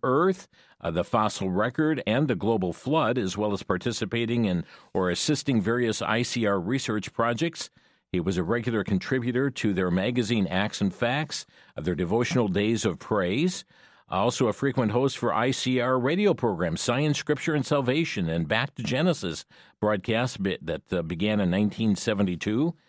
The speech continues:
Uh, through the years, Doctor John spoke at many creation events, uh, sharing his expertise, his understanding of the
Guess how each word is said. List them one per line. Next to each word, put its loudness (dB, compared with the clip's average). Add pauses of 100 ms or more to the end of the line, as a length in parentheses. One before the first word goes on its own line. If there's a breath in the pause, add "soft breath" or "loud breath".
(380 soft breath)
Uh, 0
through 0
the 0
years, 2
Doctor 0
John 2
spoke -2
at 2
many 2
creation -2
events, -2
uh, 0
sharing 0
his 0
expertise, -2
his -4
understanding 0
of -2
the -4